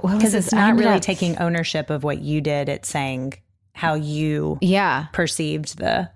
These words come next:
Speaker 1: Yeah.
Speaker 2: situation.
Speaker 1: And I, I wrote it down, or actually saw it the other day 'cause I was like, "Oh crap, it's
Speaker 2: He
Speaker 1: more about
Speaker 2: mm,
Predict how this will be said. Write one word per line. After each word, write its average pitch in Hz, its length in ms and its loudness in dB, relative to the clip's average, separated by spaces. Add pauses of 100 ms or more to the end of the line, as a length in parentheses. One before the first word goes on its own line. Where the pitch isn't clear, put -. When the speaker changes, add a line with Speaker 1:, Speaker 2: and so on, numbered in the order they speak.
(140)
Speaker 1:
Yeah. 180 240 2
Speaker 2:
situation. - 380 0
Speaker 1:
And - 20 4
I, 175 160 2
I 180 40 2
wrote 185 180 2
it 175 80 -2
down, 165 260 0
or 165 160 2
actually 160 220 0
saw 180 160 2
it 175 80 -2
the 170 80 0
other 156 120 4
day 147 320 2
'cause - 140 -12
I 147 60 2
was 139 100 0
like, - 140 -6
"Oh 160 80 2
crap, 151 280 0
it's 294 140 2
Speaker 2:
He 180 60 4
Speaker 1:
more 156 140 4
about 147 280 2
Speaker 2:
mm, 151 300 -2